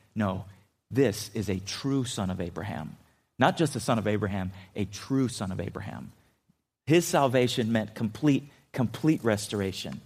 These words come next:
And why is that? It's 'cause everybody matters.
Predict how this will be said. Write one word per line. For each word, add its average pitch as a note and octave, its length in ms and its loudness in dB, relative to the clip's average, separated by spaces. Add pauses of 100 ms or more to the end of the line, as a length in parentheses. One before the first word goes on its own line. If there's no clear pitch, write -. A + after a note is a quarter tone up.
(300)
And A2+ 100 2
why B2+ 160 6
is D3 160 4
that? D#3 260 -2 (420)
It's - 640 -20
'cause G3+ 160 4
everybody A3+ 560 4
matters. G#3+ 760 4